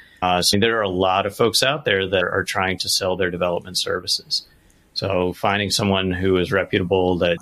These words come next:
has delivered successful projects in the past, I think is really valuable.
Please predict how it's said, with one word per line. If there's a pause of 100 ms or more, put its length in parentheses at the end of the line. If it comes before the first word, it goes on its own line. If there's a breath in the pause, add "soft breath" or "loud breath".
has
delivered
successful
projects
in
the
past,
I
think
is
really
valuable.